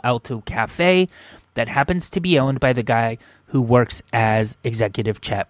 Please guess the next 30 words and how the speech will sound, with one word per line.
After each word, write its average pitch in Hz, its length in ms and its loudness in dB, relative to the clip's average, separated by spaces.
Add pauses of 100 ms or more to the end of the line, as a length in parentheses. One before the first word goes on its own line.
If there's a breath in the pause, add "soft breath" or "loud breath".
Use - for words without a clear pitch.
(140)
chef - 340 0
for - 160 -8
<laughs> 180 160 -2
Chowbotics. - 720 -2 (360 loud breath)
Um, 131 520 0
but 147 120 0
basically, 240 520 0
Joey, 123 420 2 (500)
this 151 380 0 (340 soft breath)
machine 196 540 2
<laughs> - 20 -2
requires 170 800 0 (140)
prep - 340 -2
work. 117 540 -4
So 127 220 2
a 123 40 4
prep - 380 -2
cook 127 380 -2 (420 loud breath)
has - 220 0
to 147 80 4
stock 131 440 0
it - 60 0
with 123 160 -2
twenty-one 160 460 0
ingredients, 147 640 0
including 120 500 -2
dressings, 127 760 0
lettuce, 120 580 -2
vegetables, 110 800 -4
avocado, 110 720 2